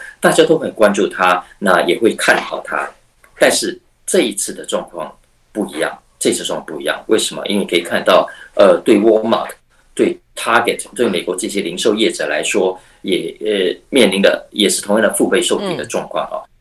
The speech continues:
Speaker 1: 第一个，它的整个成本一直降不下来，为什么？因为供应链出了问题，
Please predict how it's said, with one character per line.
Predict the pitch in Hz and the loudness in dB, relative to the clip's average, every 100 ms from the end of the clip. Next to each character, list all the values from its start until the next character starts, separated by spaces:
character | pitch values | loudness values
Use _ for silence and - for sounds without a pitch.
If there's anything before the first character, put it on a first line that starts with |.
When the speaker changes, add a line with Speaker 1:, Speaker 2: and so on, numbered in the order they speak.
| - | 0
Speaker 1:
第 | 117 | 4
一 | 110 | 4
个， | 90 - | 2 0
它 | 113 | -2
的 | 101 | -2
整 | - 80 | -4 -6
个 | 85 | -4
成 | - 92 | -4 -2
本 | 101 - - _ - | 2 2 0 _ -6
一 | - | -4
直 | - | 0
降 | 120 - | 0 0
不 | |
下 | - 80 | 0 -2
来， | 69 - - _ - | -2 -8 -14 _ -4
为 | - | 2
什 | 107 92 | 2 0
么？ | 82 | -2
因 | 107 | -2
为 | 98 - | -2 -2
供 | 110 107 | -2 -2
应 | 104 | 0
链 | 101 85 - - | 2 2 0 -10
出 | - 98 | -4 0
了 | 85 | 2
问 | 90 - | 0 -2
题， | - - | -6 -12